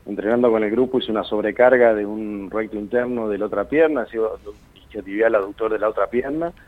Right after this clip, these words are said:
eh, por eso se demoró un poco el regreso y perdió por ahí la posibilidad de, de los amistosos.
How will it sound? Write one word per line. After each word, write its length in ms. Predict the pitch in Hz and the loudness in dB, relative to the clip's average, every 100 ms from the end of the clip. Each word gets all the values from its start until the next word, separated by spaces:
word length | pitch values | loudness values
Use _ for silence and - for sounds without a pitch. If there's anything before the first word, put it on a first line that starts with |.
| - - - - - - - | -20 -20 -20 -20 -20 -20 -10
eh, 160 | 107 101 | -4 -2
por 140 | 101 | 2
eso 180 | 107 117 | 2 0
se 120 | - 110 | 0 0
demoró 340 | 101 101 101 | 0 0 -2
un 100 | 110 | -4
poco 320 | - 110 107 | -2 -2 0
el 60 | 95 | -2
regreso 640 | 101 107 127 - 170 175 - - | -2 0 0 2 0 0 -6 -16
y 180 | 98 98 | -14 -12
perdió 400 | - 98 101 98 | -8 -6 -4 -4
por 160 | 95 95 | -4 -6
ahí 160 | 98 | -4
la 80 | 98 | -6
posibilidad 680 | - 101 104 98 98 101 104 | -8 -10 -8 -6 -2 0 0
de, 540 | 104 98 95 92 87 - - - - - - - | 0 0 -2 -4 -8 -12 -20 -20 -20 -20 -18 -14
de 280 | 92 95 | -6 -4
los 120 | 90 92 | -2 -4
amistosos. 760 | 92 95 139 143 - 160 - | -4 -2 2 4 6 4 2